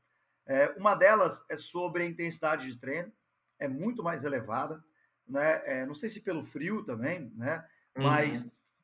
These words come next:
Speaker 1: é, é o sonho de qualquer preparador físico e treinador. É assim, você tem que controlar a tua carga, porque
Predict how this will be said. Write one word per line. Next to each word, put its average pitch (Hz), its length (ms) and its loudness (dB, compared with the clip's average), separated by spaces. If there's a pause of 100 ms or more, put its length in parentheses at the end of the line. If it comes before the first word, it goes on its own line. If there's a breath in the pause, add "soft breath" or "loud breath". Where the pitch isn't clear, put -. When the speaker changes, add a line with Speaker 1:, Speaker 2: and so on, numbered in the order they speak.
Speaker 1:
é, 139 260 4
é 185 40 2
o 180 80 -2
sonho 220 360 0
de 220 80 -6
qualquer 220 280 -2
preparador 190 420 2
físico 214 480 -2
e 208 100 -6
treinador. 170 640 -2 (360 soft breath)
É 135 220 4
assim, 156 200 -2
você 151 220 -4
tem 226 140 0
que 233 420 -4
controlar 220 400 2
a 220 40 4
tua 262 180 0
carga, 135 400 0
porque 151 420 -8